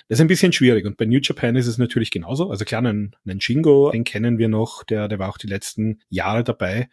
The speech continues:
Naito kennt man natürlich, Tanahashi, aber das ist alles schon so ein bisschen die alte Garde. Und das ist, wer die, die Podcasts auch hört, die ich mit Olaf regelmäßig mache, so die New Japan Updates,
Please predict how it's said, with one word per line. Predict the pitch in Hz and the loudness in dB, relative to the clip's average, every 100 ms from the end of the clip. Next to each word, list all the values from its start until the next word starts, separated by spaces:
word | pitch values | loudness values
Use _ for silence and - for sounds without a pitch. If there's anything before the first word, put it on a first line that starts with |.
| _ _ | _ _
Naito | 95 92 117 131 | -4 -2 2 2
kennt | - 113 | 2 2
man | 120 | 2
natürlich, | 113 - 120 117 | 2 0 0 0
Tanahashi, | - 104 101 113 143 | -2 -6 -4 0 4
aber | 123 | 4
das | 110 123 | 2 -2
ist | 131 | -4
alles | - 143 | -2 0
schon | - 139 | 2 2
so | |
ein | 135 | 0
bisschen | 139 - 135 | -2 -2 -2
die | - | -2
alte | 104 120 143 | -4 -2 0
Garde. | 120 104 104 95 | 0 -2 -4 -6
Und | 92 | -8
das | 110 | -8
ist, | 120 - - - - | -6 -6 -8 -12 -2
wer | 107 | 2
die, | 117 117 | 4 4
die | 120 | 2
Podcasts | 123 123 - 117 135 | -2 0 0 2 0
auch | - | 2
hört, | 123 123 | 0 2
die | 120 | -2
ich | |
mit | 123 | -2
Olaf | 123 123 147 143 135 | -2 2 2 2 0
regelmäßig | 127 131 120 127 | 2 2 0 0
mache, | 120 117 131 | -2 0 -2
so | 113 | -2
die | 110 | 0
New | 127 | 0
Japan | - - 131 | -2 -6 -6
Updates, | 113 107 131 123 - | -6 -2 0 0 -2